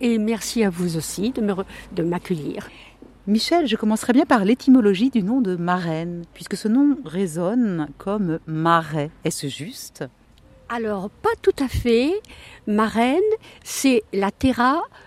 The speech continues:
Speaker 1: c'est la, la mer qui avance sur les terres. Voilà. Et c'est très vrai parce qu'en fait, à un moment donné, le rivage, la mer est partie, s'est éloignée.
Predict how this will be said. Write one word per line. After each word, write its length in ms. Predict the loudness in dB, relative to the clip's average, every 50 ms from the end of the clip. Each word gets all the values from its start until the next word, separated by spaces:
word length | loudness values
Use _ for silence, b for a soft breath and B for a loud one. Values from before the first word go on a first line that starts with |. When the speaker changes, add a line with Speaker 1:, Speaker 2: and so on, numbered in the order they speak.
| B B -20 -14
Speaker 1:
c'est 180 | -4 -2 2 2
la, 120 | 2 2 2
la 140 | 0 0 2
mer 340 | 4 4 4 4 2 0 -4
qui 140 | -2 -2 0
avance 260 | 0 0 -2 -4 -4
sur 200 | -6 -6 -4 -2
les 100 | -2 -2
terres. 500 | -4 _ -8 -10 -8 -10 -12 -14 -18 -20 _ _ _ _
Voilà. 220 | -10 -10 -10 -10 -10 -14 B B B B B B B B B B B B B -2
Et 80 | -2
c'est 180 | 0 0 -2 -4
très 220 | -2 0 -2 -2
vrai 260 | -2 0 0 0 -2 0
parce 220 | -2 -6 -8 -6
qu'en 160 | -4 -4 -4
fait, 400 | -4 -2 -2 -2 -2 -2 -6 -14 B B B B -6 -2
à 60 | 0
un 0 |
moment 200 | 2 2 2 0
donné, 320 | 0 0 0 0 0 0 0
le 160 | 0 0 0
rivage, 500 | 0 0 -2 -2 -2 -4 -4 -4 -4 -6 -8 -10 -12 -20 -20 _ _
la 100 | -8 -6
mer 220 | -4 -4 -2 -2 -4
est 60 | -6
partie, 500 | -6 -8 -12 -12 -16 -10 -6 -6 -6 -6
s'est 180 | -6 -8 -10 -8 -8
éloignée. 460 | -8 -6 -6 -6 -6 -4 -4 -4